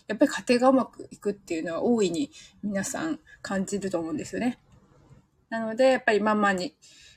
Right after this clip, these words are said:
えー、エニアグラムを知ってほしいのは、そういうところからになります。で、もう一方で、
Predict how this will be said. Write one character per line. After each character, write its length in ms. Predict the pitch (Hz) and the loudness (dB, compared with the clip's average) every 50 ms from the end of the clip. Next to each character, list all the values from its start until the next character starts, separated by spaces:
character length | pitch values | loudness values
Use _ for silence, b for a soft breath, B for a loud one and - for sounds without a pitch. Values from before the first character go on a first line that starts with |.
| b b | b b
え 60 | - | -6
ー、 40 | 180 180 175 160 147 | -6 -4 -4 -2 -2
エ 40 | 190 | -2
ニ 100 | 185 190 | -2 0
ア 80 | 190 185 | 0 2
グ 80 | 196 | 2
ラ 80 | 190 180 | 0 0
ム 60 | 175 | -2
を 40 | 160 | -4
知 100 | - - | -6 -4
っ 20 | |
て 80 | - 196 | -4 -4
ほ 60 | 208 | -2
し 240 | - - - 247 240 | -2 -2 -2 0 0
い 40 | 233 | 0
の 160 | 226 233 247 | 0 2 2
は、 280 | 285 330 330 294 254 | 4 4 6 4 4
そ 140 | - - 196 | 2 0 0
う 40 | 185 | 0
い 100 | 180 175 | 0 0
う 60 | 175 | -2
と 140 | - 185 180 | -4 -6 -10
こ 140 | - - 180 | -8 -6 -8
ろ 60 | 175 | -6
か 160 | - - 185 - | -6 -6 -6 -2
ら 100 | - - | 4 6
に 120 | 277 302 | 8 8
な 120 | 254 185 | 8 6
り 80 | 156 - | 2 -2
ま 160 | - 165 170 | -4 -6 -6
す。 200 | - - - - _ _ _ _ _ _ _ - _ _ _ _ _ | -6 -10 -14 -16 _ _ _ _ _ _ _ -20 _ _ _ _ _
で、 200 | - 302 302 285 | 4 6 6 8
も 140 | 269 285 294 | 10 10 10
う 80 | 302 | 10
一 220 | 311 302 302 - - | 8 6 2 -2 -4
方 280 | 240 226 214 208 180 | 0 2 4 4 4
で、 460 | - - 190 190 190 190 175 - _ | 4 2 4 4 4 4 2 0 _